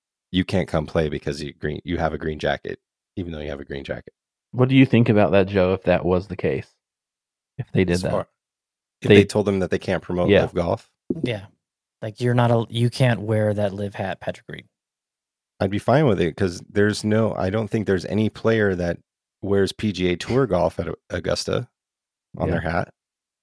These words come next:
Speaker 3: But
Speaker 2: Yeah.
Speaker 3: they wear Adidas and they wear Nike and they
Speaker 2: I think
Speaker 3: wear
Speaker 2: that's
Speaker 1: And they wear
Speaker 2: different.
Speaker 1: Adidas and, and Nike in the live golf tournaments.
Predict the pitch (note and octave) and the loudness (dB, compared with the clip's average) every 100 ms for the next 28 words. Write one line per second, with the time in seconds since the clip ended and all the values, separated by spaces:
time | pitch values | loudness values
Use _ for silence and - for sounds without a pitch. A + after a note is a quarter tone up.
0 | _ _ _ _ _ _ - D3+ C#3 A#2+ | _ _ _ _ _ _ -2 0 2 0
1 | A#2 A2+ G#2 F#2 - A2 B2 A2 C3+ C3 | -2 -2 -4 -8 -10 -8 -4 -4 -6 -8
2 | - G#2+ G#2+ G#2 G#2+ G#2 G2+ G2 A#2+ B2+ | -12 -12 -10 -8 -6 -6 -8 -8 -8 -8
3 | A2 B2 A#2 G#2 B2 C3 C3 A2+ F#2+ G2 | -8 -8 -8 -2 2 6 8 6 6 4
4 | F#2+ G#2 F#2+ G2 G2 A2 G2 G2 F#2 G2 | 6 6 4 2 0 0 0 -2 -2 -2
5 | F#2+ F#2 F#2+ G#2 G#2 G#2+ G#2 G2+ G#2 G2+ | 0 0 0 -2 -4 -4 -2 -4 -4 -4
6 | G2 F#2+ F2+ - F#2+ F#2+ F#2+ F#2+ B2+ C3 | -2 -4 -6 -4 -2 0 0 0 -2 2
7 | B2 - - D#2+ C2 - - | 0 0 -6 -8 -10 -16 -20